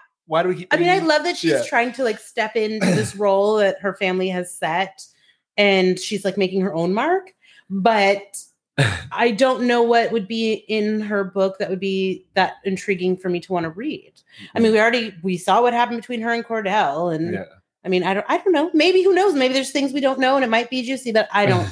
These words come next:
Speaker 1: <laughs>
Speaker 2: I don't think I will.
Speaker 1: What's it called? Portia
Speaker 2: I don't
Speaker 1: something?
Speaker 2: know.
Speaker 1: Yeah. Um, we get to the party.
Speaker 2: Yes.
Speaker 1: <laughs>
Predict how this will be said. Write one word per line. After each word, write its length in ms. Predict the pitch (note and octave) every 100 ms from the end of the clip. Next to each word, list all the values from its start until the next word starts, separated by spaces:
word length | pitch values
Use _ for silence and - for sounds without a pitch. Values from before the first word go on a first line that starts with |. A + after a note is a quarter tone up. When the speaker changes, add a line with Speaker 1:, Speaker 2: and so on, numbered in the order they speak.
| A#2+
Speaker 1:
<laughs> 120 | A#2
Speaker 2:
I 120 | - -
don't 180 | - -
think 140 | -
I 60 | -
will. 240 | - - -
Speaker 1:
What's 180 | A2+ A2
it 100 | D3+
called? 420 | A#2+ D3 F3 D#3+
Portia 580 | - B2 A#2+ C3+ C3 B2 _ _ _ _ _ _ _
Speaker 2:
I 40 | C3+
don't 180 | A#2+
Speaker 1:
something? 120 | C3 C3
Speaker 2:
know. 260 | C3 C#3
Speaker 1:
Yeah. 120 | F#2+ F2+ _ _ - _ _ _ _ -
Um, 600 | C3+ D3 D3 C#3+ C#3+ - C3
we 340 | C3 E3 C3
get 480 | B2 E3 F#3+ - - - - - - _ _ _ -
to 80 | E3
the 80 |
party. 640 | E3+ D#3+ C#3+ C3+ E3 G#3 -
Speaker 2:
Yes. 240 | - - - _ -
Speaker 1:
<laughs> 440 | D3+ B2 D#3+ D3+